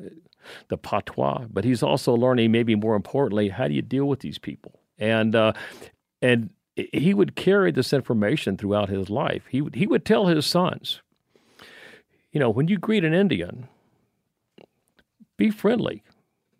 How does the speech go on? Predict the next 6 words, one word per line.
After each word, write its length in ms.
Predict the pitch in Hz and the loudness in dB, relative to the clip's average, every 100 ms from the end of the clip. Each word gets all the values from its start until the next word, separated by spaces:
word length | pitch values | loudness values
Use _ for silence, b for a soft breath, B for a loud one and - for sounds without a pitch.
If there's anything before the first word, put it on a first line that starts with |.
| _ _ | _ _
be 140 | 196 | -2
frank, 500 | 190 - 214 - - - _ _ _ _ _ _ _ _ _ - - | -2 0 -2 -2 -8 -20 _ _ _ _ _ _ _ _ _ -20 -10
and 140 | 120 107 | -8 0
give 240 | 175 208 | 2 2
them 180 | 208 185 | 0 0
gifts." 540 | 143 185 - - - | -2 -4 -4 -14 -16